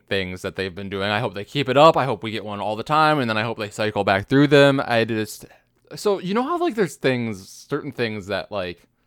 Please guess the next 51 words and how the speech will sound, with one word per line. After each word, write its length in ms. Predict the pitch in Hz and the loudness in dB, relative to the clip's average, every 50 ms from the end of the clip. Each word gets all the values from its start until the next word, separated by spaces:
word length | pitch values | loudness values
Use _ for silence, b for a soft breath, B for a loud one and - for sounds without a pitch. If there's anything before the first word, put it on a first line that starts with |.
| _ _ _ _ _ _ _ _ _ _ _ _ _ _ _ _ _ - | _ _ _ _ _ _ _ _ _ _ _ _ _ _ _ _ _ -8
you 100 | 143 127 | -8 -6
feel 260 | - 160 151 147 - - | -2 0 0 2 2 2
obligated 600 | 110 110 110 113 123 123 113 127 123 123 113 104 | 2 2 4 4 4 2 2 2 0 0 0 -2
to 80 | 123 | -6
do. 600 | 107 104 113 107 104 104 104 104 101 101 98 104 b b b b b b b b b b - - - | -6 -4 -2 -2 0 0 0 0 0 -2 -4 -6 b b b b b b b b b b -20 -12 -4
It 100 | - 143 | -2 0
almost 380 | 139 131 139 143 143 143 - - | 0 2 2 4 2 2 2 0
feels 300 | - 135 127 123 123 110 | 0 2 4 4 2 2
like 120 | 123 107 | 0 -4
it's 140 | 117 - - | -4 -6 -10
a 40 | 110 | -12
chore 520 | - - - 131 113 107 107 104 104 101 | -14 -10 -6 -4 -2 0 0 0 0 -2
to 100 | - 107 | -4 -8
start 440 | 101 - - 110 101 101 101 90 85 | -10 -4 0 2 4 4 2 2 0
them, 280 | 104 101 98 95 95 98 | -2 -2 -2 -2 -2 -2
but 120 | 107 104 | -2 0
then, 240 | 107 110 107 110 110 | 0 0 0 0 0
like, 400 | 107 104 104 98 98 95 _ - | 0 2 2 2 0 -2 _ -8
you're 120 | 107 107 | -4 -4
like, 180 | 104 104 92 - | -4 -4 -4 -8
"I 140 | - 95 95 | -12 -10 -10
just 140 | 92 87 98 | -8 -6 -4
gotta 180 | 98 110 113 104 | -4 -4 -2 -2
do 160 | 113 147 151 | 0 0 0
it. 80 | 117 | 0
It's 160 | 101 104 - - | 0 -4 -8 -10
just 140 | 98 95 | -10 -4
what 140 | 107 107 107 | -2 2 2
I 140 | 113 110 110 | 2 2 2
do." 200 | 110 147 160 143 | 2 2 2 2
But 80 | 113 113 | 2 2
then 120 | 107 110 | 0 0
when 80 | 113 113 | 0 0
you 60 | 107 | 0
get 160 | 98 120 101 | -2 -2 -2
there, 100 | - 113 | -2 -4
you're, 200 | 107 104 101 98 101 | -4 -4 -6 -6 -6
you 160 | 95 101 98 | -8 -8 -10
enjoy 300 | 98 98 95 92 92 101 | -10 -8 -4 -2 0 2
it. 300 | 107 117 120 120 - - | 2 2 2 2 0 0
Like, 180 | 117 117 117 110 | 0 0 0 2
that's 200 | 131 131 131 - | 0 -2 -2 -2
kind 220 | - 160 151 151 | 0 0 2 2
of 80 | 151 135 | 2 4
how 120 | 147 135 | 4 4
I 80 | 120 104 | 4 4
feel 140 | - 104 98 | 2 -2 -2
about 240 | 85 90 82 78 - | -2 -2 -4 -4 -6
these. 280 | 82 85 80 78 - 107 | -14 -14 -14 -14 -10 -8
Like, 300 | 101 95 95 95 - - | -6 -6 -6 -8 -8 -8
I, 460 | - 110 107 107 107 107 107 104 - | -4 -2 -2 -2 -2 -2 -4 -4 -8